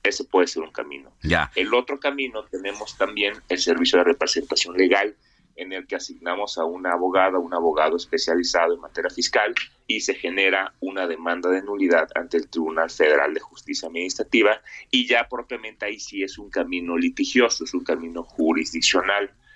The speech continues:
Speaker 1: Pero como te adelantaba, la realidad es que el ochenta por ciento de los casos en el servicio de quejas es resuelto de manera favorable al contribuyente, porque, pues, justamente ahí se expone,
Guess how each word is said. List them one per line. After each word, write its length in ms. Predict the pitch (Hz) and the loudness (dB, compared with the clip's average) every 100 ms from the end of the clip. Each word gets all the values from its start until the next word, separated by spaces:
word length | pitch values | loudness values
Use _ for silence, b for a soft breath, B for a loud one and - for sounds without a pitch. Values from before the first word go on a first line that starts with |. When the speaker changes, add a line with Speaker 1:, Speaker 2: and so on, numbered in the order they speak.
| b b b - - | b b b -6 0
Speaker 1:
Pero 200 | 98 95 | 2 2
como 240 | 98 98 | 0 0
te 80 | 98 | 4
adelantaba, 800 | 90 92 98 - 123 117 95 - - | 6 6 2 2 4 4 0 -6 -12
la 200 | 92 92 | -8 -6
realidad 360 | 92 95 104 | -6 -2 -2
es 120 | 113 - | -2 -4
que 80 | |
el 80 | 107 | -4
ochenta 460 | 92 - 123 - 156 | -4 -2 -4 -4 -4
por 140 | 127 - | -4 -2
ciento 360 | 123 117 - | -2 0 4
de 60 | 101 | 4
los 160 | 85 | 4
casos 480 | - 104 98 - - | 0 -2 -2 -6 -12
en 160 | 80 82 | -14 -14
el 100 | 80 | -6
servicio 400 | - 78 - - | 0 2 4 2
de 100 | 123 | 2
quejas 520 | - 127 95 98 - _ _ _ _ _ | 2 0 0 -4 -6 _ _ _ _ _
es 140 | 110 117 | 0 0
resuelto 460 | 110 107 95 - | -2 -4 -4 -2
de 80 | 98 | -4
manera 320 | 90 80 85 | -4 -6 -6
favorable 460 | - 80 76 73 76 | -6 -6 -2 -2 -2
al 80 | 76 | -4
contribuyente, 720 | - 90 87 87 98 101 92 | -4 0 2 6 4 4 0
porque, 640 | - 104 101 - 101 - _ | 6 6 6 4 2 2 _
pues, 140 | 85 - | -10 -10
justamente 560 | 90 - 90 90 - | -10 -6 -4 -4 0
ahí 80 | 92 | 0
se 100 | 120 | 0
expone, 580 | 123 - 143 123 110 | -2 0 0 0 -4